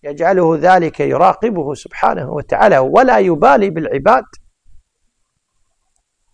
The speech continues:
لا ينتبه إلى أحد سوى الله عز وجل، فيجعل نياته له،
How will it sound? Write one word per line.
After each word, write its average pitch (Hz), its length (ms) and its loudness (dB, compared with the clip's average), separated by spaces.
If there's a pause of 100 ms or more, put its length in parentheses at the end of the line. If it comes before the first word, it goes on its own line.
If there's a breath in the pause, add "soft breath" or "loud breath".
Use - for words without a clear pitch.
(920)
لا 330 440 4
ينتبه 262 480 -4
إلى 240 100 -4
أحد 311 440 0 (560)
سوى 269 300 2
الله 214 220 2
عز 190 320 0
وجل، 214 480 -2 (1300)
فيجعل 220 720 4 (1700)
نياته 226 880 2
له، 233 220 2